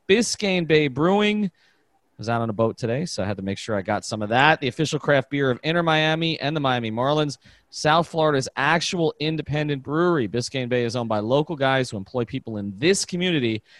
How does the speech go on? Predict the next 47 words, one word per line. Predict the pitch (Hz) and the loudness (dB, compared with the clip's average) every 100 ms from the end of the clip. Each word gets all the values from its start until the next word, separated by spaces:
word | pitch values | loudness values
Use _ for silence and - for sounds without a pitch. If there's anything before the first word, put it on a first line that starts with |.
| _ | _
to | - | -6
make | 117 123 | -4 -4
their | 123 | -6
beer | 107 117 104 | -4 -4 -4
right | 95 127 156 | 0 0 0
here | - 151 143 135 - | -2 -4 -4 -4 -8
in | 127 135 | -6 -6
South | - 123 117 117 | -4 -2 -2 -4
Florida. | - 143 147 131 | 0 2 4 2
These | 107 | -2
guys | 120 123 | -2 -2
are | 113 | -2
committed | - 120 139 | -8 -4 -4
to | 127 | -2
our | 123 | -6
community | 117 127 127 123 120 - - - | -6 -4 0 2 0 -2 -18 -20
and | - | -16
supporting | - - 165 165 | -16 -4 -2 -2
Five | 147 139 131 | 2 2 2
Reasons | 127 117 107 | -2 -4 -8
Sports, | - 117 110 | -4 -4 -4
so | 104 | -6
we | 123 | -6
can | 131 | -8
keep | 123 127 - | -10 -10 -6
bringing | 123 120 | -6 -4
you | 113 - | -6 -2
all | 120 151 | 2 4
the | 170 | 4
local | 143 131 120 | 4 2 0
sports | - 120 113 | -4 -4 -4
content | - 117 107 117 - _ _ | -4 -4 -2 -6 -8 _ _
that | - | -12
you | 104 160 | -4 -2
can | 175 | 0
handle. | 147 147 143 143 | 0 0 0 -2
If | |
you | 113 | -4
care | - 135 | -2 0
about | 127 120 | 2 0
supporting | - - 190 208 | -2 -4 -2 0
local | 196 190 175 | 0 0 -2
business | 160 147 143 | -2 0 -4
and | - 101 101 | -6 -10 -8
drinking | 120 151 160 160 | -8 -6 -6 -8
amazing | 110 123 139 139 143 | -4 -2 -2 -2 -4
beer, | 135 135 120 | -2 0 0